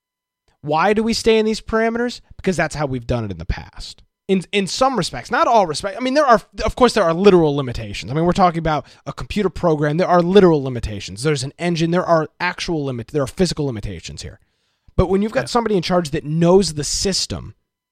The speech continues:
Speaker 1: you stick within your parameters, you stick within your guidelines. You're, you're, I think you're less, you stray less off the beaten path because, oh, that's gonna be, you know, that, that might revol-, that might, you know, that may require a,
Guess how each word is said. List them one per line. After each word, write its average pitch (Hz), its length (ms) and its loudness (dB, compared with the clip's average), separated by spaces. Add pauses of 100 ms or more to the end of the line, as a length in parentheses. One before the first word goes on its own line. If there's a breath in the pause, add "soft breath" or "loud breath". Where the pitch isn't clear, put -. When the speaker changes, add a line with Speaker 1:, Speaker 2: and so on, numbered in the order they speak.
(380)
Speaker 1:
you 143 140 -8
stick - 440 -6
within 202 260 -2
your 202 120 2
parameters, 160 400 -4
you 151 40 -6
stick 143 200 -6
within 165 180 -6
your 151 80 -4
guidelines. 139 300 -4
You're, 147 180 -2 (100)
you're, 151 160 -6
I 147 100 -6
think 190 200 -4
you're 160 140 -2
less, 170 480 -2 (500)
you 170 80 -4
stray 202 400 0
less 170 320 -4
off 156 220 -2
the 135 100 -6
beaten 131 380 -8
path 214 480 0
because, 156 480 -6 (200)
oh, 220 200 2 (100)
that's 139 200 -8
gonna 151 160 0
be, 135 340 -2 (460)
you 151 60 0
know, 127 120 -2
that, 147 180 -2
that 156 160 0
might 165 160 0
revol-, 135 300 -2
that 160 160 0
might, 143 280 -6
you 147 460 -8
know, 120 60 -6
that 156 180 -6
may 139 240 -2 (580)
require 131 440 -2
a, 110 140 -6